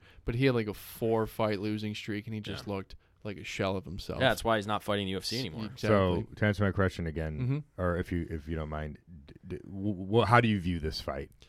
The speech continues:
Speaker 3: Like, do you,
Speaker 1: Um,
Speaker 3: do you
Speaker 1: I
Speaker 3: think
Speaker 1: mean,
Speaker 3: it's dumb, or do you like it, or what are we, what are we thinking?
Speaker 1: I don't think it's dumb. I think it's fun. It, it draws people to the sport. Not saying that Jake Paul's a legitimate boxer, but he,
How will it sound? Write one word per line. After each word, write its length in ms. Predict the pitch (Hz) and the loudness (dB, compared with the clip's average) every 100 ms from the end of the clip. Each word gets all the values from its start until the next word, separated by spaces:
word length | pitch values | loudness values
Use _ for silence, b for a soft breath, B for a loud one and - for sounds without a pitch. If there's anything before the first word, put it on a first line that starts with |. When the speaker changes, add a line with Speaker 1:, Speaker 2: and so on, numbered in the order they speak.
| 87 - | -20 -18
Speaker 3:
Like, 220 | 82 80 - | -12 -10 0
do 80 | |
you, 40 | 175 | 2
Speaker 1:
Um, 200 | 185 180 | 4 2
Speaker 3:
do 40 | |
you 40 | 151 | 4
Speaker 1:
I 20 | |
Speaker 3:
think 120 | 160 - | 4 4
Speaker 1:
mean, 80 | |
Speaker 3:
it's 100 | 135 | 0
dumb, 460 | 143 85 85 87 85 | 0 0 2 0 -4
or 100 | 80 | -6
do 80 | 76 | -6
you 80 | 78 | -4
like 260 | 76 80 92 | -2 -2 0
it, 200 | 92 - | 0 -2
or 200 | 73 69 | -8 -10
what 140 | 71 71 | -10 -8
are 60 | |
we, 240 | 73 71 71 | -8 -10 -6
what 120 | 76 | -2
are 40 | 82 | 0
we 80 | |
thinking? 380 | 78 76 73 - - b b b | 0 -4 -6 -6 -8 b b b
Speaker 1:
I 60 | 185 | 4
don't 100 | 185 | 6
think 120 | 135 | 4
it's 140 | 123 | 0
dumb. 380 | - 113 120 120 | 0 2 2 -2
I 80 | 120 | -4
think 160 | 123 123 | -2 -2
it's 120 | - | -4
fun. 320 | - 113 117 | 0 2 4
It, 120 | 117 | 2
it 260 | 113 113 113 | 0 -4 -4
draws 320 | 117 113 113 | 2 2 2
people 260 | - 123 120 | -2 -4 -4
to 80 | 113 | -6
the 100 | 107 | -6
sport. 520 | - - 110 120 - b b b - | -10 -2 2 2 0 b b b 0
Not 220 | 113 113 | 0 0
saying 320 | - 113 110 | -2 -2 -2
that 300 | 110 107 87 | -2 -4 -6
Jake 260 | - 104 104 | -6 -6 -6
Paul's 300 | 104 104 104 | -6 -6 -6
a 40 | |
legitimate 500 | 104 104 104 104 95 | -10 -8 -8 -8 -6
boxer, 420 | 104 101 107 - | -2 0 0 0
but 300 | 117 113 101 - b b b | 0 0 -2 -4 b b b
he, 180 | - | -20